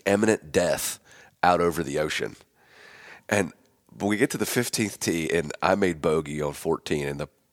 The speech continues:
the people that were with made par. So they teed off first on fifteen. And the first guy hit an eight iron onto the green.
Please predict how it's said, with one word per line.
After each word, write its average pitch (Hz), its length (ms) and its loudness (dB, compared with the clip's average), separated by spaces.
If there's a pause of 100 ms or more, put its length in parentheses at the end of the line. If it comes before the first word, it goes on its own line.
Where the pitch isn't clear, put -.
(120)
the 78 80 -12
people 78 380 -6
that 71 140 -2
were 71 60 -6
with 73 160 -8
made 69 200 -10
par. 80 300 2 (460)
So - 180 0
they 104 220 2
teed 92 320 -4
off 78 200 2
first - 600 -6
on 78 140 0
fifteen. 73 500 -6 (500)
And - 80 -8
the 73 40 -4
first 110 400 2
guy 92 280 4
hit 87 280 0
an 80 140 -4 (320)
eight 92 200 0
iron 67 360 -6 (640)
onto 82 260 2
the 73 100 -6
green. 69 320 -8